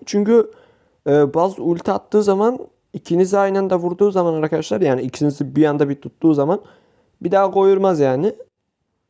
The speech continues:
Tek başınıza olduğunuz zaman kaçabiliyorsunuz da. Yine de zor. Şu Gale'in ölmesi lazım artık bence. Attın ultiyi, sorun yok. Böyle durumlarda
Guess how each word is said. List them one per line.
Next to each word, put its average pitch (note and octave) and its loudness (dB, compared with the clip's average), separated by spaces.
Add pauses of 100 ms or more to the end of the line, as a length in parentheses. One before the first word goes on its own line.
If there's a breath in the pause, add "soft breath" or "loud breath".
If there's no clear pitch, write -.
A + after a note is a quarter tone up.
(160)
Tek D3 -6
başınıza E3+ -2
olduğunuz E3 -4
zaman D#3+ -2
kaçabiliyorsunuz F3+ -4
da. - -10 (600)
Yine D3 -2
de B2 2
zor. A#2 -4 (840)
Şu - -20
Gale'in F3+ 2
ölmesi F#3+ -2
lazım E3+ 0
artık C3 -6 (120)
bence. B2+ -2 (1700)
Attın - -4
ultiyi, B2 -6 (140)
sorun C#3+ -4
yok. A2 -6 (1900)
Böyle C#3 -4
durumlarda C#3+ -8